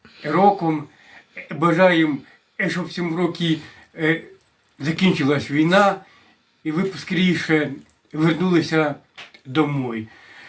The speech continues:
А щас ми, е, подивимося, е, подарунок, який нам прислала Люба із Києва,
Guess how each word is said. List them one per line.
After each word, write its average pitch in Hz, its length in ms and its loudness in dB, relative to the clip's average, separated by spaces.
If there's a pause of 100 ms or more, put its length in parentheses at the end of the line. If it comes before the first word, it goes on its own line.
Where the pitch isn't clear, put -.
(220)
А 151 140 -4
щас 226 320 2
ми, 170 440 2 (680)
е, 185 100 -6
подивимося, 160 800 0 (400)
е, 156 340 -2 (600)
подарунок, 190 720 2 (320)
який 160 300 -4
нам 170 180 -2
прислала 170 600 0 (520)
Люба 165 480 0
із 165 220 -4
Києва, 151 680 0